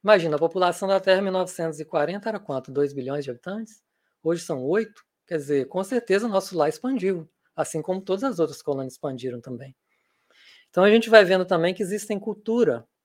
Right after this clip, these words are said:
existe a cultura. No livro Voltei, do Frederico Figner, ele fala que quando ele chega no lugar onde ele vai morar, na colônia espiritual,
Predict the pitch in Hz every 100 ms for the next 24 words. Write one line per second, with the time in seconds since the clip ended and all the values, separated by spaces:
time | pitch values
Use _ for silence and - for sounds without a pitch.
0 | _ - 175 240 226 - 147 - 131 110
1 | - - - - 165 170 208 214 226 202
2 | 196 185 165 123 - _ _ _ _ _
3 | 147 - 151 135 131 131 - 214 208 131
4 | 123 _ - 156 - 202 226 185 185 254
5 | 254 175 - 160 139 139 139 127 131 127
6 | 123 120 185 247 214 147 156 147 - 135
7 | 127 - 143 117 - 190 190 -